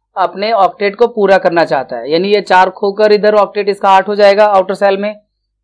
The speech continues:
ठीक है, या चार और ले लेता है अगर वो, तो इसके आउटर सेल में आठ हो जाएंगे। हर इलेक्ट्रॉन, हर एटम जो है वो आठ पूरा करना चाहते हैं। अगर उनका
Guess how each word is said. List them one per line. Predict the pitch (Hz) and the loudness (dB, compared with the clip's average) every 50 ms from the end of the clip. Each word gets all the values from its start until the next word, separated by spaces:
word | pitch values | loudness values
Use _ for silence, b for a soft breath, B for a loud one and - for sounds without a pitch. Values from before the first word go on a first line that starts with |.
| _ - | _ -8
ठीक | 220 208 | -4 0
है, | 233 220 | 0 0
या | 180 170 180 196 202 | 2 2 2 2 2
चार | 196 - 196 190 190 | 2 2 2 4 4
और | 196 190 180 180 185 180 | 2 2 2 0 2 2
ले | 190 190 | 2 2
लेता | 196 202 202 196 214 202 | 2 2 0 0 2 2
है | 196 190 | 4 4
अगर | 185 185 190 185 | 4 2 0 0
वो, | 180 196 214 214 - _ _ _ _ _ _ | 0 -4 -6 -6 -10 _ _ _ _ _ _
तो | - 190 | -6 -6
इसके | 185 175 180 214 | -6 -4 0 2
आउटर | 190 175 170 185 180 | 2 2 2 0 -2
सेल | 180 185 175 | -4 -2 0
में | 175 165 | 2 2
आठ | 160 - 170 | 0 0 -2
हो | |
जाएंगे। | 151 147 143 160 185 | -6 -8 -6 -6 -6
हर | 202 196 190 208 226 | -4 -2 0 0 0
इलेक्ट्रॉन, | 233 226 220 208 208 - 202 202 202 220 226 _ b b b b b b b - | 2 2 2 0 0 0 -2 -2 -2 -4 -8 _ b b b b b b b 0
हर | 202 214 | 2 2
एटम | 226 214 208 220 214 208 | 2 2 2 0 -4 -2
जो | 202 220 | 0 2
है | 208 214 | 2 2
वो | 208 220 233 | 2 0 -2
आठ | 214 190 185 190 196 196 - _ | 0 0 0 0 0 -2 -6 _
पूरा | - 196 185 190 | -8 -4 -2 -2
करना | 185 190 185 190 190 | -2 -2 -2 -2 -2
चाहते | 180 196 175 160 156 - 180 | -2 0 -2 -2 -2 -4 -8
हैं। | 185 190 | -8 -6
अगर | 185 180 185 180 | -4 -4 -4 -6
उनका | 180 175 180 190 190 190 | -6 -4 -2 0 0 0